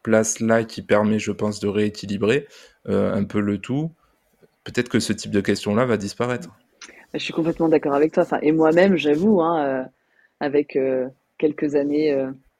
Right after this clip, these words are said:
Speaker 2: en arrière, euh, en tant que recruteuse en cabinet, euh, bah, j'ai déjà discriminé une femme parce que mon client m'a dit, un,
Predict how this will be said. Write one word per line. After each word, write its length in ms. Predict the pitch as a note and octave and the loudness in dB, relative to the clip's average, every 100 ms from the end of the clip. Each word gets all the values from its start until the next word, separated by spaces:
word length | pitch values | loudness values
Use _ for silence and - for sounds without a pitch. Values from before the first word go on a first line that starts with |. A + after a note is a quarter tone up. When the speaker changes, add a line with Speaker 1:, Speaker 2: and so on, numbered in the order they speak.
| _ _ _ _ - | _ _ _ _ -10
Speaker 2:
en 160 | D3 D3 | -4 -2
arrière, 520 | D3+ D3 F#3 G#3 G3+ | 2 4 6 4 -2
euh, 720 | D3 C#3+ C#3 C3+ C3+ C3+ C3 - C3+ B2+ - | -6 -4 -6 -6 -8 -8 -10 -12 -14 -12 -8
en 100 | D#3 | -8
tant 240 | - F#3 | -4 -4
que 160 | F#3 E3+ | -4 -4
recruteuse 560 | D#3+ D3+ - D#3 D#3 | -2 -4 -4 -6 -6
en 100 | D3 | -8
cabinet, 540 | D3 C#3 C#3 D#3+ G3+ A3 - _ _ - | -4 -4 -2 0 0 0 -6 _ _ -14
euh, 260 | C3+ B2 A#2 G#2+ - - _ | -12 -10 -12 -16 -20 -20 _
bah, 120 | B2+ | -10
j'ai 100 | C3+ | -8
déjà 240 | C3 C#3 E3 | -8 -2 -2
discriminé 580 | D#3 D#3 - D#3+ D#3 D3+ | -2 -10 -6 -2 0 0
une 120 | D#3+ | 0
femme 260 | - G#3+ | 2 2
parce 140 | G#3 - | 2 -2
que 80 | F3 | -4
mon 140 | D#3 | -4
client 220 | - D#3 | -4 -4
m'a 140 | D#3 D3 | -4 -4
dit, 100 | D3+ | -4
un, 380 | C3+ C3+ E2+ | -6 -8 -12